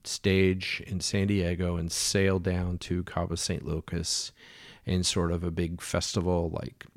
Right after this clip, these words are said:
I, I think s-, they get three, four, five hundred boats,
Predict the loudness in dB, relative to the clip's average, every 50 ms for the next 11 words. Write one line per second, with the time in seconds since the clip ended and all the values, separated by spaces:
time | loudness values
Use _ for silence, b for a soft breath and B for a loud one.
0 | -18 -12 -8 -8 -8 -8 -6 -6 -6 -6 -2 -2 -4 -4 -4 -6 -10 -10 -10 -10
1 | -12 -6 -6 -4 -2 -2 -4 -4 -6 -10 -18 -18 -16 -12 -12 -10 -6 -2 0 0
2 | 0 0 -2 -2 0 0 0 0 -2 0 -2 -2 -2 -2 -4 -4 -4 -4 -4 -4
3 | -4 -6 -6 -4 0 2 2 2 0 -2 -6 -6 -6 -6 -6